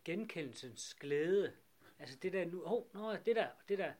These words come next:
altså, nå, det kan jeg godt følge med i, fordi der er alle de der ord og sådan noget. For der er nogle gange, jeg har opve-, oplevet, hvor man, hey, de ser bare en video, og så er der fagtermer, wow, wow, og det er jo, det er jo godt lavet video, og det er flot, det er tegnet, og det, wow, det hele er lækkert, ikke?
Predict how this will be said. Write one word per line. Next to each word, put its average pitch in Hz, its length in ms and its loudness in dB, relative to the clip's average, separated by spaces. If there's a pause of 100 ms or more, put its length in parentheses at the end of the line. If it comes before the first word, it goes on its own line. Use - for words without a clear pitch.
(300)
altså, 151 240 -12
nå, 208 200 2
det 208 120 -4
kan 214 100 2
jeg 151 80 4
godt 180 140 0
følge 160 160 -6
med 180 120 0
i, 165 60 -2
fordi 156 180 -12
der 180 120 -4
er 170 40 0
alle 165 180 -2
de 170 60 -4
der 170 60 0
ord 156 280 -4
og 120 120 -10
sådan 139 120 -16
noget. 131 120 -12
For 143 60 -14
der 147 80 -6
er 147 60 -2
nogle 185 180 -4
gange, 170 220 -8
jeg 156 80 -6
har 139 80 -2
opve-, 160 240 -6 (500)
oplevet, 175 440 0 (800)
hvor 147 100 -10
man, 147 140 -10
hey, 147 400 0
de 170 100 -8
ser 202 160 0
bare 180 180 0
en 156 60 -6
video, 147 300 -2
og 127 80 -12
så 202 100 -2
er 196 60 0
der 160 200 2
fagtermer, 175 640 -2
wow, 185 200 0
wow, 180 300 0 (440)
og 143 100 -14
det - 20 -10
er 180 60 -4
jo, 147 220 0
det 117 280 -16
er 156 40 -4
jo 143 100 0 (100)
godt 165 180 0
lavet 175 220 2
video, 151 320 -2
og 123 260 -8
det 135 60 -8
er 143 60 -8
flot, 165 400 -2
det 160 80 -6
er 139 80 -6
tegnet, 160 500 0
og 127 100 -4
det, 143 120 -6
wow, 165 280 0
det 147 100 0
hele 165 200 -4
er 143 40 0
lækkert, 156 300 0
ikke? 151 120 -10